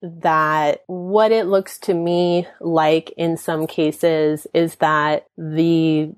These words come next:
misogynist subjects of these interviews are essentially gaslighting their interviewers, that they are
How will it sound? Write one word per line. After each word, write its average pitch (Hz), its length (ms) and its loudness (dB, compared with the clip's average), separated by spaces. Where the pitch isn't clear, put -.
misogynist 170 760 0
subjects 151 720 0
of 160 640 0
these 170 260 2
interviews 160 920 0
are 165 120 2
essentially 170 840 -2
gaslighting 220 880 0
their 170 480 2
interviewers, 226 1200 0
that 165 460 0
they 160 260 2
are 156 580 0